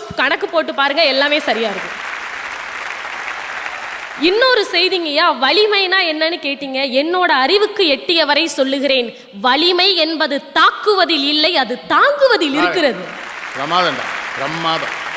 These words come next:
Speaker 1: ஒரு, அ, களம் இருக்கு, போட்டியாளரா ஒரு ஆண் பங்கேற்கிறான்,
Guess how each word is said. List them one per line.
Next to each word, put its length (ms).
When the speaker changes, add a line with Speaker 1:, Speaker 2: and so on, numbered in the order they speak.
Speaker 1:
ஒரு, 500
அ, 260
களம் 280
இருக்கு, 540
போட்டியாளரா 720
ஒரு 120
ஆண் 260
பங்கேற்கிறான், 680